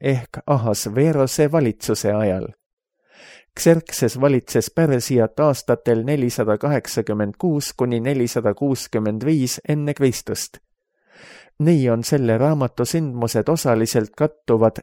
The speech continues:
Esra raamatu sündmustega sel viisil, et Estri raamatu sündmused langevad Esra raamatu kuuenda ja seitsmenda peatüki vahelisse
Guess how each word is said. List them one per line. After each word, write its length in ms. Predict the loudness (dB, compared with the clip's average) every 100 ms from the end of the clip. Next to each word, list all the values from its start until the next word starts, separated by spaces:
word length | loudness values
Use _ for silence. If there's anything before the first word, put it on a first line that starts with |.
| -4
Esra 480 | -2 -2 -2 0 2
raamatu 500 | 0 0 -2 -2 -2
sündmustega 920 | 0 -4 -2 -4 -2 -2 2 0 0 _ _ _ _
sel 360 | 2 4 4 2
viisil, 460 | 0 0 0 -2 -4 _ _ 0
et 240 | 0 0 -4
Estri 520 | 0 0 -4 -2 2
raamatu 480 | 4 2 2 -2 -4
sündmused 640 | -4 -4 -4 -6 -2 0 0
langevad 560 | -2 -2 -2 0 -2 0
Esra 440 | -2 -2 -2 -2
raamatu 760 | 0 0 -2 -4 -2 -2 -2 _
kuuenda 500 | -2 0 0 0 0
ja 160 | 0 0
seitsmenda 680 | 0 -2 -2 -6 -6 -2 -2
peatüki 640 | 0 -2 -2 -6 -4 -2
vahelisse 720 | -2 -2 -2 -2 -4 0 0